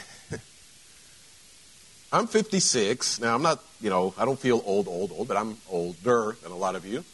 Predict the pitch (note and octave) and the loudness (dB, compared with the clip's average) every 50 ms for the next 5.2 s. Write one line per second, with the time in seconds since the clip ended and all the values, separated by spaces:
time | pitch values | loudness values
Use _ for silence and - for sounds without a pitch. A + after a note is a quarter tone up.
0 | - - - G2 F#2+ G2 F#2 F#2+ E2+ F2+ F2+ F2+ F2 F2 G#2 D#3 G3 D3+ B2+ - | -18 -12 -8 -4 -2 -2 0 -2 -2 -4 -6 -8 -4 0 0 0 0 0 -2 -2
1 | B2+ - - B2+ D3 E3 - - - - - - - - - - - - G3+ B3+ | -4 -4 -6 -6 -6 -6 -8 -12 -18 -20 -20 -20 -20 -20 -18 -2 2 2 2 4
2 | B3+ C#4+ B3 F#3+ D#3 - - E3+ D#3+ D#3+ D3+ C#3 - C#3 C3+ C3 B2+ A#2+ A#2+ B2 | 2 2 4 4 4 4 4 4 4 4 2 2 2 2 2 4 4 4 2 2
3 | - - G#2+ G#2 G#2 G#2 F2 F2 D#2+ D2+ E2 F2 D#2 - - - D#2+ E2 - F2 | 0 -2 -2 0 0 0 -2 -4 -6 -10 -10 -10 -10 -10 -12 -12 -14 -14 -12 -10
4 | E2 D#2+ - - - - - - - - G#2 G2+ A2 A#2+ A2+ - C#3 B2 A#2 A#2+ | -12 -12 -12 -16 -20 -20 -10 -6 -2 0 2 2 2 2 4 4 4 4 4 4
5 | A2+ A2 A2 G#2 | 2 2 0 0